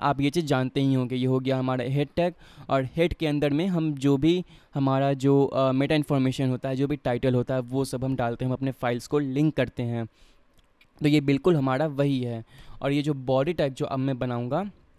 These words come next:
ये भी आप जानते ही होंगे, आप बेसिक एचटीएमएल तो जानते हो तभी आप यहाँ पे हो। तो इसके अंदर हम जो भी लिखेंगे, इसके अंदर हम जो भी कोडिंग करेंगे, वो हमारा स्क्रीन पे प्रेजेंट होगा, ठीक है? तो चलिए मैं इसे यहाँ पे कुछ टेक्स्ट डाल देता हूँ। तो मैं यहाँ पे डाल देता हूँ हाय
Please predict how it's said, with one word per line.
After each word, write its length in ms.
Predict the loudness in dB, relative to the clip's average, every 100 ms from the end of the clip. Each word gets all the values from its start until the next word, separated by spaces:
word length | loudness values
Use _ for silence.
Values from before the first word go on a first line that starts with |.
| -20 -20 _ _ -12 -2
ये 120 | 2
भी 100 | 4
आप 120 | 2
जानते 340 | 2 2 2 4
ही 100 | 4
होंगे, 220 | 4 2
आप 160 | 0
बेसिक 340 | 0 -2 -2 -4
एचटीएमएल 360 | -4 -2 0
तो 80 | 0
जानते 300 | 0 -2 0
हो 60 | -2
तभी 220 | 0 -2
आप 140 | -2
यहाँ 180 | -4 -4
पे 120 | -2
हो। 180 | -2 -2 -6 -18 -20 -2
तो 100 | 0 0
इसके 300 | -4 0 0
अंदर 360 | 2 2 4 4
हम 120 | 4
जो 120 | 4 4
भी 100 | 2
लिखेंगे, 420 | 0 -2 -2 -2
इसके 360 | -4 -6 -2
अंदर 200 | 0 0
हम 100 | 2 2
जो 120 | 2
भी 100 | 2
कोडिंग 320 | 0 0 0
करेंगे, 320 | -2 -2 -2 0
वो 180 | 0
हमारा 380 | 0 -2 -4 -4 -6
स्क्रीन 320 | -10 -4 -4
पे 160 | -2 -4
प्रेजेंट 520 | 0 0 0 -2 -2 -4
होगा, 400 | -2 0 0 -2 -10 _ _ -10
ठीक 160 | -4
है? 140 | -4 -4 _ _ -20 -12 -4
तो 80 | -4
चलिए 480 | 0 2 4 2 0
मैं 440 | -2 0 0 0 -2
इसे 300 | -6 -2 0
यहाँ 300 | 0 -2 -4
पे 140 | -6
कुछ 260 | -6 -6 -6 -4
टेक्स्ट 220 | -4 -2
डाल 160 | -2
देता 180 | -4 -6
हूँ। 120 | -6
तो 100 | -4
मैं 140 | -4 -4
यहाँ 160 | -6 -6
पे 60 |
डाल 200 | -6 -4
देता 200 | -4 -4
हूँ 240 | -4 -4 -6
हाय 340 | -4 -2 -4